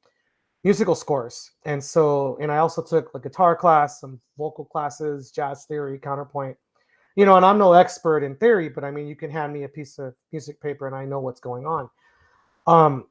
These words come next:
I started getting involved with writing music in my twenties. So I, I like to say I'm, I'm fairly decent on g-, acoustic guitar. I play actually at mass every weekend with my wife.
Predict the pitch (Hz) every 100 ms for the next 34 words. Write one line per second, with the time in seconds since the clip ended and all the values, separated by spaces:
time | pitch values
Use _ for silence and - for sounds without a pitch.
0 | _ - 165 165 180 170 175 165 160 143
1 | 151 151 143 139 151 160 160 160 135 147
2 | 147 131 - 185 175 165 160 160 139 135
3 | 139 143 135 _ _ _ _ _ 175 180
4 | 208 208 - - 185 170 156 143 151 156
5 | _ _ _ _ 208 220 196 180 185 -
6 | 165 147 127 - - - 214 - 139 143
7 | - 143 131 127 165 151 139 - 143 -
8 | 156 131 135 139 135 143 139 135 135 _
9 | 151 151 151 131 127 135 135 160